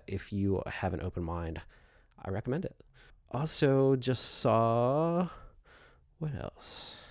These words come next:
My Life as a Dog, man. My Life as a Dog, uh, is a film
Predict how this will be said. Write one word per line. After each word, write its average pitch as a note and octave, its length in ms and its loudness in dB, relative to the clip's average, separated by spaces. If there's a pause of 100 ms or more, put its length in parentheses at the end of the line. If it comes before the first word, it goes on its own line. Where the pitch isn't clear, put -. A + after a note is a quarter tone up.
(760)
My G#2+ 160 2
Life A#2 260 4
as G#2 80 4
a F#2+ 60 2
Dog, E2+ 500 0
man. F2 320 -6 (720)
My G#2+ 160 4
Life A#2+ 220 6
as C3+ 80 2
a C3+ 60 8
Dog, G2+ 540 6
uh, F2 360 2
is G2 260 0
a F#2 80 0
film F#2+ 500 2